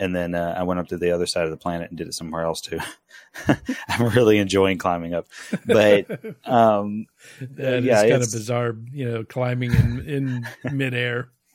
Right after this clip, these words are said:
Speaker 1: Yeah, but I got, I got it down now. I, I was, I was pretty excited once I got that first one up there. I was, like, walking around checking everything. I was like, "Yeah, this is nice. I got this down."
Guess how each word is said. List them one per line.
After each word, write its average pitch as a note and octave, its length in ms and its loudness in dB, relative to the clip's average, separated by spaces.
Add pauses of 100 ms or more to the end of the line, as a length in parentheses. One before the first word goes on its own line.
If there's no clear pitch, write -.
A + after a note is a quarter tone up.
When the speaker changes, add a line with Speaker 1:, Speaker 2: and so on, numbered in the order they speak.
(520)
Speaker 1:
Yeah, F2 200 2 (140)
but A2+ 120 4
I A2 120 8
got, A#2 200 6
I A2+ 80 4
got A#2 160 4
it F2 100 -6
down F#2+ 320 4
now. F2+ 360 0 (100)
I, G#2+ 180 0
I G2+ 120 4
was, F#2+ 360 -4
I G#2+ 60 0
was G2+ 120 -2
pretty G2+ 240 0
excited F#2+ 420 4
once F#2+ 160 -4
I G2 100 2
got F#2 180 0
that F2+ 120 0
first F#2+ 300 -2
one G#2+ 100 -4
up G2+ 80 -2
there. G#2 160 2
I G2+ 40 0
was, G2+ 120 -6
like, F#2 220 -2
walking G2 280 0
around F#2+ 220 -4
checking G2+ 220 -6
everything. G2 220 -6
I G2+ 40 -6
was - 80 -2
like, - 180 -16
"Yeah, E2+ 240 -2
this - 180 -6
is D#2 120 -10
nice. E2+ 440 -8 (540)
I F#2 120 -2
got F2 160 2
this - 140 -12
down." D2+ 340 -12